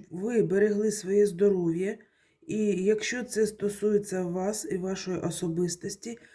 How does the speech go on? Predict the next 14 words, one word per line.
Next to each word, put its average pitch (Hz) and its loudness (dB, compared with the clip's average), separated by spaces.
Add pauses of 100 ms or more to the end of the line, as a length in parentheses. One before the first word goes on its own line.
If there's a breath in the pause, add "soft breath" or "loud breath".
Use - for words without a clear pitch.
(180 loud breath)
ви 226 2
можете 208 0 (360 loud breath)
також 214 -4 (320)
контролювати 202 4 (680 loud breath)
те, 269 -2
що 190 2
навколо 226 -2
вас 202 2
відбувається. 170 0
Тобто 202 0
ви 190 0
бачите, 202 0
що 196 -2
хтось, - -2